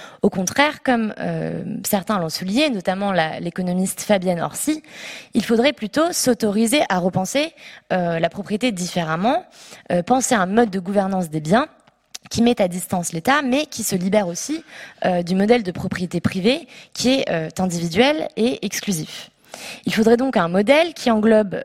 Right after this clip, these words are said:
l'ambivalence des éléments culturels, qui sont à la fois structurellement communs, euh, à l'humanité en raison de ces dynamiques d'interculturalité, tout en étant fortement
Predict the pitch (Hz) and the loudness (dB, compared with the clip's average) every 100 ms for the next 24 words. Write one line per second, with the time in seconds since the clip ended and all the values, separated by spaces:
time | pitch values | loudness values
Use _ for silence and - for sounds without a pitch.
0 | - 180 208 202 214 202 202 202 - - | -4 0 2 4 4 4 0 -4 -8 -10
1 | - 175 165 165 165 165 - - 247 302 | -4 0 0 0 -2 -4 -6 -2 2 2
2 | 294 - - - - - 226 208 190 185 | 0 -8 -20 -10 -4 0 2 4 4 2
3 | - 214 202 - _ - 220 - 208 202 | 0 0 -2 -8 _ -6 -4 2 2 4
4 | 202 202 - 202 214 202 190 _ _ - | 2 0 2 2 2 0 -6 _ _ -6
5 | 160 165 170 170 165 185 302 285 180 175 | -4 -2 0 0 0 0 2 2 2 -2
6 | 180 160 156 151 - 160 170 165 180 170 | -4 -4 -4 -4 -6 -4 -2 0 -2 0
7 | 170 165 175 - 165 165 151 151 233 285 | -2 -2 -8 -10 -8 -6 -4 -2 0 -2
8 | _ - - - - - 320 262 202 185 | _ -18 -14 -12 -12 -4 2 4 2 2
9 | 185 208 - 190 208 226 277 | 2 2 -2 -2 2 4 4